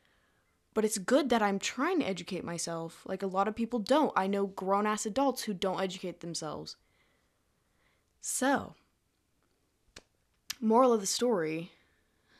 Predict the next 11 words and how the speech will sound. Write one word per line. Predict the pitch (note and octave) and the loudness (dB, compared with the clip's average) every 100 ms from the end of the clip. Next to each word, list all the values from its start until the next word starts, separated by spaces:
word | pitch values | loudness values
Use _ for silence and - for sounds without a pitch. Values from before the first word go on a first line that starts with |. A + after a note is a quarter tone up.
| _ _ _ _ - | _ _ _ _ -12
moral | G3+ G3+ G3+ F#3+ | -4 -2 0 -2
of | F3 D#3+ - _ _ _ _ _ _ _ _ _ - | -4 -8 -16 _ _ _ _ _ _ _ _ _ -16
the | - D#3+ D#3 C#3+ - | -6 -4 -4 -6 -6
economic | F3+ E3 E3 E3+ D#3+ D3+ D3 - | -8 -6 -6 -4 -4 -6 -10 -16
portion | - D#3+ D#3 D#3+ | -12 -10 -10 -10
of | D#3 | -10
this, | D3+ D3+ D3+ - _ _ _ _ _ _ _ _ _ _ _ _ | -8 -8 -8 -14 _ _ _ _ _ _ _ _ _ _ _ _
um, | G#3+ G3+ F#3 F3+ F3+ - _ _ _ _ - | 0 2 2 -2 -6 -12 _ _ _ _ 6
it's | A3+ A3+ | 6 6
his | A#3 A3 | 0 0
job. | F#3 G3 G3+ E3+ A2 B2+ | -2 0 2 4 2 -2